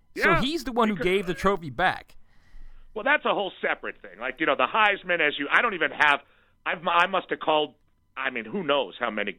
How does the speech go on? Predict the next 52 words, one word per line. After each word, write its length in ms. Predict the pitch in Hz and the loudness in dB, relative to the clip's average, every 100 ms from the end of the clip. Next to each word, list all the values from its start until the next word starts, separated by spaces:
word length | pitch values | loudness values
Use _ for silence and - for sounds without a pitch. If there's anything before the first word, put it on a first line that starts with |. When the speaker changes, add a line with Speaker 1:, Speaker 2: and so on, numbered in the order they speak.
| - | -10
Speaker 2:
hundreds 360 | 139 123 113 - | -8 -6 -6 -6
of 60 | |
college 280 | - 117 107 - | -2 0 0 -4
football 320 | 120 101 98 | -4 -2 -4
games 260 | 101 98 | -4 -6
I've 180 | 98 87 | -8 -8
called 380 | - 117 98 90 _ _ _ - | -2 -2 -2 -6 _ _ _ -12
over 220 | 123 110 | -8 -8
the 100 | 98 | -10
years 440 | 92 131 117 113 110 | -6 -2 0 -2 -6
in 220 | 113 101 | -8 -6
all 220 | 113 123 135 | 0 0 0
the 80 | |
major 320 | 120 120 113 107 | -2 -4 -4 -4
conferences 580 | 123 127 120 98 101 104 | 0 0 -2 -10 -10 -12
except 440 | 101 117 117 _ | -6 -6 -6 _
the 120 | 110 107 | -8 -4
S 100 | 117 - | -4 -6
E 100 | 110 - | -14 -12
C, 360 | 131 117 101 107 _ _ _ _ - | -8 -8 -8 -14 _ _ _ _ -10
and 480 | 120 117 113 110 104 _ _ - - | -4 0 -2 -4 -14 _ _ -20 -8
I 120 | 120 | -2
don't 140 | 175 123 | 0 2
have 100 | 135 | 2
a 40 | 117 | 2
Heisman 460 | 131 151 107 90 | 4 4 0 -16
vote. 160 | 80 - _ _ _ _ _ _ - | -16 -20 _ _ _ _ _ _ -8
So, 60 | 135 | -2
I 200 | 135 147 | 0 2
mean, 180 | 147 143 | 0 0
the 100 | 131 | 2
Heisman, 540 | 247 220 185 175 220 - - - | 4 2 -2 -4 -6 -8 -20 -20
<laughs> 240 | - - | -18 -8
I 80 | 160 | -6
mean, 220 | 156 151 - | -4 -4 -6
i-, 280 | 165 202 | -8 -2
it's 120 | 190 - | -2 -2
its 180 | 170 - | -6 -2
own 280 | 185 190 175 | 0 -2 -2
little 220 | 170 151 - | -4 -4 -6
thing, 340 | 143 139 135 | -2 -2 0
and 160 | 120 113 | -4 0
they 140 | 131 127 | 0 4
have 220 | 131 127 | 2 2
a 80 | 113 - | -2 -10
snooty 240 | 139 139 131 | -8 -2 0
way 220 | 127 123 | 2 0
of 80 | 110 | 0
handling 400 | 120 113 113 110 | 0 0 -4 -4
things, 260 | 117 110 117 | -6 -6 -6
and 120 | 110 | -2
they've 160 | 120 | 0